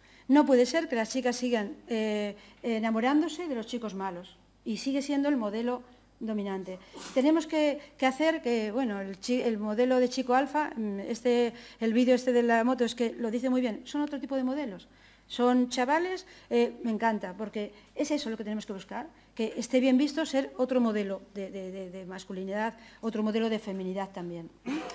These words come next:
Y otras identidades, que también es una nueva, eh, al emerger, con el tema de igualdad han emergido lo que siempre ha existido, pero otro tipo de identidades sexuales, que actualmente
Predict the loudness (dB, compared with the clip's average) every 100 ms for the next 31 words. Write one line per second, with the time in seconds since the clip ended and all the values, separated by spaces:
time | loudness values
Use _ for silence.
0 | -14 0 6 6 6 2 2 0 0 -2
1 | -2 -6 -12 -20 _ _ _ -18 -8 -2
2 | 2 4 4 2 -2 -8 0 4 6 6
3 | 6 4 4 4 4 2 -4 -16 -12 0
4 | 2 4 4 0 0 -2 2 0 2 2
5 | 2 2 2 2 0 0 -2 -2 -2 -4
6 | -10 -10 -8 -6 0 2 2 -2 -2 2
7 | 2 0 2 2 2 -2 -2 -2 -2 -4
8 | -4 -2 -2 -4 -4 -2 -2 -8 -20 _
9 | -20 -20 -8 2 2 4 6 6 4 2
10 | -4